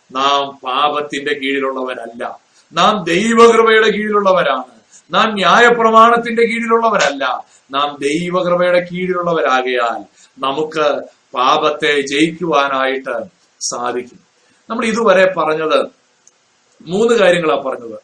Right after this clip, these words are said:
അറിയുക, എണ്ണുക, സമർപ്പിക്കുക.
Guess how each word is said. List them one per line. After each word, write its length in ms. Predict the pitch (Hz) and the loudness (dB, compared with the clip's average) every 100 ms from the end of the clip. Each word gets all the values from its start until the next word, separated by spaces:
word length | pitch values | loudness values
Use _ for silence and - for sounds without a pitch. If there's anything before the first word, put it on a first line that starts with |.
| - | -14
അറിയുക, 760 | 131 151 180 190 208 233 - - _ _ _ _ _ - 143 156 | -8 -2 0 4 4 4 0 -14 _ _ _ _ _ -20 -4 2
എണ്ണുക, 720 | 156 180 196 196 214 240 - _ _ _ _ - | 2 2 0 2 2 0 -4 _ _ _ _ -14
സമർപ്പിക്കുക. 1160 | - - 151 165 165 - - 160 - 127 117 | -10 -6 -4 -2 -4 -4 -6 -6 -6 -8 -10